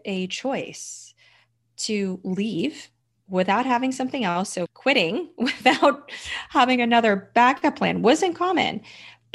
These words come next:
It was a circumstance where I knew that I wasn't able to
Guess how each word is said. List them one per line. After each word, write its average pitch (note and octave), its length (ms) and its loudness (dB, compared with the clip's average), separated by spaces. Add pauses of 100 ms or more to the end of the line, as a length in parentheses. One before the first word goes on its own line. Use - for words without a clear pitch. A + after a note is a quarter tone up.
(540)
It G#3+ 140 0
was A3+ 260 0
a C4 80 -2
circumstance G#3 840 -6
where F#3 320 -4
I G3 100 2
knew G3+ 400 0
that F#3+ 540 -2 (1000)
I G#3 280 2
wasn't G3+ 440 -2
able F3+ 260 -6
to F3 540 -8